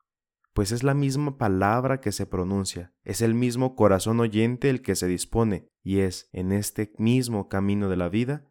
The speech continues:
en el que se busca expresar la mejor versión de sí mismo.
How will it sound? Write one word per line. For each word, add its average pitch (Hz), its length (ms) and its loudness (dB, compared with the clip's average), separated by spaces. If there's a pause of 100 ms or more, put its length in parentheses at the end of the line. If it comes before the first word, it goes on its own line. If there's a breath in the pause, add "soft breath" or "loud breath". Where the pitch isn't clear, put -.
en 98 160 -2
el 98 160 -2
que 101 100 -2
se 98 160 -4
busca 110 380 -2
expresar 113 840 -4
la 104 160 0
mejor 113 600 0
versión 117 640 -2
de 101 80 2
sí 92 180 -4
mismo. 85 460 -4